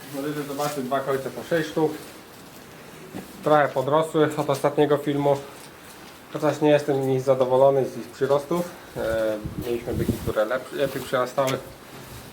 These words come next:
No, zobaczymy, jak będą dalej. E, są to sło-, słowackie. No i musimy je sobie znowu przepędzić kilka sztuk obok, bo, e, tam przepędziliśmy te większe wcześniej. Teraz będziemy musieli sobie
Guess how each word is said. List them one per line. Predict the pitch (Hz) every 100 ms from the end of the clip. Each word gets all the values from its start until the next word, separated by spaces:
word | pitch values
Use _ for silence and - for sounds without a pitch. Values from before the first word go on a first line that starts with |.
| 139
No, | 135 139 131 -
zobaczymy, | 143 135 - 139
jak | 123
będą | 120 117
dalej. | 123 143 139 139 - - 127
E, | 117 110 113 110 -
są | 147
to | 135
sło-, | - 127 120 117 -
słowackie. | - 123 143 160 - 220 - - - - - - - - - 185
No | 190
i |
musimy | 196 202 226 202
je | 190 190 - - - - - - - -
sobie | 185 175 165
znowu | 185 185 170
przepędzić | - 165 175 170 -
kilka | 170 165 -
sztuk | - 147 - - -
obok, | 156 185 190 185 - - -
bo, | 135 135 139 - - - - - - - - -
e, | 123 123 123 123 - - -
tam | 151 147
przepędziliśmy | 147 147 139 139 143
te | 131
większe | 135 139 123
wcześniej. | - 180 - 165 160 -
Teraz | 135
będziemy | 123 120 113
musieli | 123 120
sobie | 120